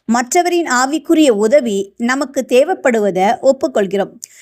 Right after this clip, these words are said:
இது ஒரு அற்புதமான விஷயம். இது கிறிஸ்துவை பின்பற்றுபவர்களிடையே மட்டுமே காணப்படுகிறது. இன்றைய செயலில் காட்டுங்கள்.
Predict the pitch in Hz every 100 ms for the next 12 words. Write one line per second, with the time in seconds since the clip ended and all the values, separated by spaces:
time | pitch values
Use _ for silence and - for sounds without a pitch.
0 | - 339 403 381 311 277 277 370 349 269
1 | 240 262 226 - 196 190 269 320 294 220
2 | 240 330 349 339 339 320 330 - 302 359
3 | 339 330 339 330 294 277 262 247 226 196
4 | 240 269 208 214 208 202 226 226 269 202
5 | 196 202 190 190 196 190 185 - 226 233
6 | 269 254 240 202 190 226 240 208 202 190
7 | 185